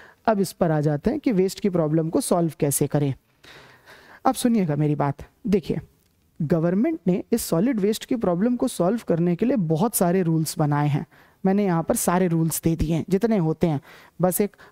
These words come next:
hazardous and transboundary वाले को नहीं दिया, बाकी सारे दे डाले। Reason was because it was becoming very long, तो मेरे पास अब जगह नहीं बची थी तो मैंने इसलिए उसको अभी के लिए रोक दिया,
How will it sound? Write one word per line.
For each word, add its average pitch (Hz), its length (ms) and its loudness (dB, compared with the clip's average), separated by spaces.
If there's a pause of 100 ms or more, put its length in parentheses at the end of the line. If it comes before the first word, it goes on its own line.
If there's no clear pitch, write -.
(140)
hazardous 170 520 0
and 196 140 0
transboundary 170 680 0
वाले 175 240 2
को 180 120 -2
नहीं 156 260 2
दिया, 247 200 0
बाकी 160 320 -2
सारे 170 300 2
दे 151 140 2
डाले। 143 300 0 (840)
Reason 175 440 2
was 330 180 -4 (100)
because 175 240 0
it 175 140 -2
was 165 120 0
becoming 160 380 0 (140)
very 175 380 2
long, 151 260 -2
तो 165 80 -2
मेरे 165 160 0
पास 170 200 0
अब 165 100 -2
जगह 170 260 2
नहीं 175 140 0
बची 165 280 0
थी 233 140 -2 (640)
तो 427 220 -2
मैंने 220 300 2
इसलिए 208 240 0
उसको - 260 0
अभी 170 180 2
के 160 120 0
लिए 160 140 2
रोक 160 220 -2
दिया, - 260 -4